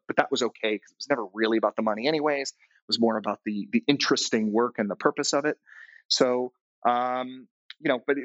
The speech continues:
but the idea of selling a business, I mean, I just didn't even understand those things existed at that point. Uh, and I'll start a freight brokerage. Like, that seems more interesting. It's certainly less constrained. So when you're, when you're a carrier or, or trucker, you're constrained by the asset,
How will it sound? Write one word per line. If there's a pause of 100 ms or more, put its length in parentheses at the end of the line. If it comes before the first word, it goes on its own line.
but
the
idea
of
selling
a
business,
I
mean,
I
just
didn't
even
understand
those
things
existed
at
that
point. (440)
Uh,
and
I'll
start
a
freight
brokerage.
Like,
that
seems
more
interesting.
It's
certainly
less
constrained. (200)
So
when
you're, (380)
when
you're
a
carrier
or,
or
trucker, (320)
you're
constrained
by
the
asset,